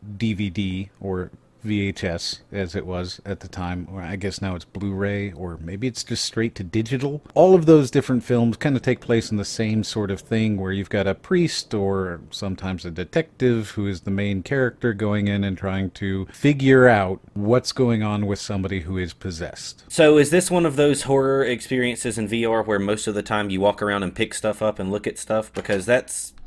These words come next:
Speaker 2: the experience that I get more times than not when I play V R horror.
Speaker 1: Yes and no. You are going to go through and you're going to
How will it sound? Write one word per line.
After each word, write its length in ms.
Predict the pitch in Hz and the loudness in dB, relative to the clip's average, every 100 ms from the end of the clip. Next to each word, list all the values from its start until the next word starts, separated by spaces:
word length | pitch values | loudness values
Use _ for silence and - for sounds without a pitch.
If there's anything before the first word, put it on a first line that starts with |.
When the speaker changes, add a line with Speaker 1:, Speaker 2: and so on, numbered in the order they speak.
| - | -8
Speaker 2:
the 220 | 113 110 | -4 -2
experience 600 | 104 - - 113 104 104 - | -2 -4 0 2 2 -2 -4
that 140 | 101 | 0
I 180 | 101 98 | 2 2
get 220 | 101 95 | 0 -2
more 200 | 101 104 | -2 -2
times 460 | - 104 98 92 - | -2 -2 -2 -6 -8
than 360 | 92 90 90 - | -8 -8 -12 -10
not 420 | 95 104 90 - - | 0 4 2 0 -10
when 120 | 92 | -8
I 60 | 90 | -8
play 240 | - 95 | -6 -6
V 200 | 85 92 | -4 -4
R 140 | 90 87 | -4 -4
horror. 460 | 98 87 85 85 - 147 | -4 -4 -6 -8 -8 4
Speaker 1:
Yes 340 | 160 226 - | 8 8 8
and 120 | 202 | 6
no. 360 | 143 135 170 185 | 8 6 4 0
You 220 | 156 147 | 2 6
are 140 | 156 175 | 8 8
going 200 | 185 185 | 8 8
to 60 | |
go 160 | 160 165 | 8 8
through 480 | - 151 147 147 147 | 6 2 2 2 0
and 260 | 131 123 123 | 2 2 4
you're 100 | 120 | 2
going 320 | 117 120 123 | 4 4 4
to 520 | 110 123 120 117 110 | 2 2 4 4 2